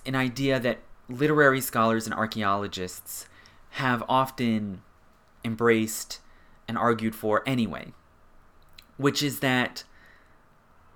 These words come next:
all sorts of material in the Bible probably began as kind of free-floating prayers, songs, and blessings that were then collected and written down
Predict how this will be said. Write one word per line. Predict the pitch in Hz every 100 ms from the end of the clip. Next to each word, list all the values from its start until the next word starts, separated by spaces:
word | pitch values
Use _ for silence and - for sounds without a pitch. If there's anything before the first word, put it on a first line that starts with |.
| _ _ - -
all | 170 202
sorts | - 180 -
of | 147
material | 139 - 151 143 135 123
in | 117
the | 113
Bible | 117 120 120 92 - - - _ -
probably | 143 143 151 131
began | 117 117 113 117 104 92 90 -
as | 113 110
kind | - 131 120
of | -
free-floating | - 143 175 175 - 143 143 123 117 110 - - - _
prayers, | - - 151 151 151 147 147 -
songs, | - - 135 120 117 113 117 -
and | 107 98
blessings | 113 117 110 - 65 - - - _ _ _ _ _ - - - - -
that | 139 139
were | 139 131
then | 151 156 151
collected | - 135 165 180 143 127 -
and | 120 123
written | 123 120 117
down | 135 139 117 104 101